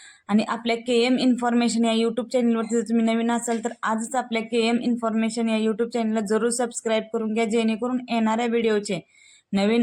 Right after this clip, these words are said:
अपडेट आणि नवीन माहिती सर्वप्रथम तुम्हाला भेटेल. आणि हा व्हिडिओ जास्तीत जास्त महिलांना शेअर करा, जेणेकरून त्यांना याची माहिती भेटेल. पहा, मुख्यमंत्री लाडकी बहीण योजनेचा, अ, ही स्क्रीनवर फोटो आहे, तुम्ही पाहू शकताय. पहा,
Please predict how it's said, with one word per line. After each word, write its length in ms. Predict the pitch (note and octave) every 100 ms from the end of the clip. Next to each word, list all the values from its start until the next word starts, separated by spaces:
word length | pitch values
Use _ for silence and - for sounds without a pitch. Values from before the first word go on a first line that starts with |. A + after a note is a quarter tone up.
| A#3+
अपडेट 360 | G#3+ G3 A#3
आणि 120 | A#3 A3+
नवीन 360 | A3 G#3+ A#3
माहिती 360 | A#3+ A3 G#3 A#3+
सर्वप्रथम 600 | A#3+ G#3+ A3 A3 A3 A#3+
तुम्हाला 340 | A#3 A3+ G#3+
भेटेल. 320 | A3 A#3 A3 G3
आणि 140 | G3+
हा 200 | F#3+ G#3
व्हिडिओ 280 | A3+ A3+ A#3+ G3+
जास्तीत 420 | A#3 A3+ A#3 G#3+ A3
जास्त 300 | A#3 A#3 A#3+
महिलांना 480 | A#3+ G#3+ G#3 G#3 A3+
शेअर 240 | A#3 G#3
करा, 240 | G3+ F3 D3 _ - _ G3
जेणेकरून 540 | F#3 A3 G#3+ A3 A#3+ A#3+
त्यांना 280 | A#3+ A3 G#3+
याची 260 | A3 A#3
माहिती 320 | A#3+ A#3 A3
भेटेल. 300 | G#3 G#3 G#3
पहा, 200 | G#3 A3+
मुख्यमंत्री 720 | A#3 A#3 A#3 A#3+ A#3+ A#3 A#3+ A#3
लाडकी 300 | A3+ A3 G#3+
बहीण 220 | A3+ A3+
योजनेचा, 580 | A3+ A3 G#3+ A3+ A3 A3+ - - - _ -
अ, 60 | G3+ G3 G3+ -
ही 100 | G#3+
स्क्रीनवर 400 | G#3+ - A#3 A#3
फोटो 340 | A3+ A#3+ A3 A3
आहे, 100 | G#3+
तुम्ही 200 | A3+ A3
पाहू 240 | A#3 A3+
शकताय. 300 | A3+ A#3 A3+
पहा, 280 | A3 G#3+